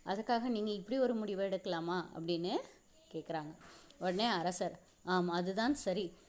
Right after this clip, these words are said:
கண்ணீரும் கம்பளையுமாய் நின்ற அந்த பசுவின் முகம் உங்களுக்கு, அஹ், உங்கள் கண்ணுக்கு தெரிகிறதா? அதன் கண்ணில் வழியும் கண்ணீர், நீயும் ஒரு மன்னனா?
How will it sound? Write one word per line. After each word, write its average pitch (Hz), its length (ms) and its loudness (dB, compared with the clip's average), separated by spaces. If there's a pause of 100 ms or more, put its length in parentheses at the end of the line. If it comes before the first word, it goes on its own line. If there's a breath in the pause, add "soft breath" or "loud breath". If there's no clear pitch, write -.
(140 loud breath)
கண்ணீரும் 254 540 2
கம்பளையுமாய் 214 520 0
நின்ற 202 300 -2
அந்த 180 160 -2
பசுவின் 208 400 -2
முகம் 196 260 -4
உங்களுக்கு, 196 500 0 (100)
அஹ், 190 260 0
உங்கள் 190 280 0
கண்ணுக்கு 202 540 0 (180)
தெரிகிறதா? 170 600 0 (320 loud breath)
அதன் 214 260 4
கண்ணில் 262 320 6
வழியும் 226 340 2
கண்ணீர், 196 380 -2
நீயும் 240 360 2
ஒரு 196 160 2
மன்னனா? 185 520 0